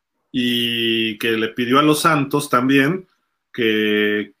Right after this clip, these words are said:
que ellos pusieran sobre la mesa qué aceptarían a cambio por Sean Payton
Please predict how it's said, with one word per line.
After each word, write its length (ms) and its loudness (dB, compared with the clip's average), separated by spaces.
que 120 2
ellos 480 2
pusieran 420 2
sobre 260 0
la 120 2
mesa 400 0
qué 140 0
aceptarían 680 0
a 80 -4
cambio 400 0
por 180 -4
Sean 200 -4
Payton 380 0